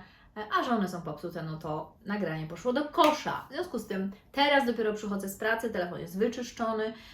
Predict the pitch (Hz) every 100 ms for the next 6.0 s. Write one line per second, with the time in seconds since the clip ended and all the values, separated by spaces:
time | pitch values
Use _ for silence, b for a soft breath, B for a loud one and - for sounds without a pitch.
0 | B 240 233 233 226 208 208 202 202 202
1 | - B 214 214 202 190 185 208 214 196
2 | 190 196 - _ - _ _ - - 196
3 | 185 208 208 202 208 - - 190 190 185
4 | 185 180 180 175 180 175 180 190 202 196
5 | 190 196 190 185 196 180 185 196 180 170